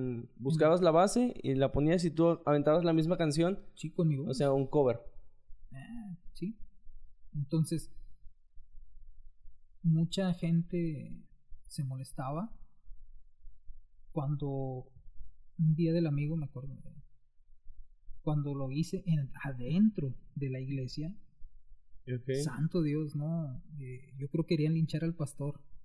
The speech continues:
Speaker 1: <laughs> Eh, pero poco a poco fue entendiendo de que a la juventud de ahora no la puedes,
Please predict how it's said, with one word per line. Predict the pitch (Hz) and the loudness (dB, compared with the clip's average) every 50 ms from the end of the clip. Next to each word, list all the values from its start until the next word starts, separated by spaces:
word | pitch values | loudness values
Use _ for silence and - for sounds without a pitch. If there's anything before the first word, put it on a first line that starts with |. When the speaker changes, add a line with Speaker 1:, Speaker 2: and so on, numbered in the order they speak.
| - - - - | -12 -12 -12 -12
Speaker 1:
<laughs> | - - - - 226 196 - - - - 156 156 - - - - - - - - - - | -12 -12 -10 -8 -10 -10 -10 -10 -12 -12 -12 -10 -8 -8 -10 -10 -10 -12 -12 -12 -12 -8
Eh, | 139 139 139 139 139 135 135 131 - | -6 -4 -4 -4 -4 -4 -4 -6 -4
pero | - 156 151 147 151 143 143 143 139 135 135 135 - - - - - - - - - - - - - - - - - - - - - - | 0 0 2 2 4 2 2 2 0 -2 -4 -4 -4 -6 -6 -6 -8 -12 -12 -14 -18 -18 -18 -18 -20 -20 -20 -20 -20 -20 -20 -18 -10 -4
poco | - 143 - - 190 | -4 -4 0 0 0
a | 180 180 | 0 2
poco | - 175 - - - 110 165 | 0 -4 -2 -2 -4 -4 -4
fue | - - 165 | -2 -2 -2
entendiendo | 160 - - 170 156 147 147 143 147 151 156 | -2 0 2 2 2 2 2 0 0 0 0
de | 156 147 139 - | -2 -2 -4 -6
que | - - - | -8 -12 -12
a | 127 | -12
la | 131 135 | -10 -10
juventud | - - 156 143 143 139 135 - 160 160 | -8 -6 -4 -2 -2 -4 -2 -2 0 2
de | 170 180 | 2 4
ahora | 185 180 170 147 135 135 139 135 - - - - - - - - - - - - - - - - - - - - - - - - | 4 4 2 0 0 -4 -6 -6 -6 -6 -6 -6 -4 -6 -6 -6 -4 -6 -6 -4 -4 -6 -6 -6 -6 -8 -8 -8 -6 -6 -4 -4
no | 175 180 | -6 -6
la | 185 185 170 - | -8 -8 -10 -8
puedes, | - 156 156 165 170 180 185 175 165 156 139 131 131 - - - - - - - | -6 -4 -2 -2 -2 -2 0 0 -2 -2 -2 -4 -4 -6 -6 -6 -6 -6 -6 -6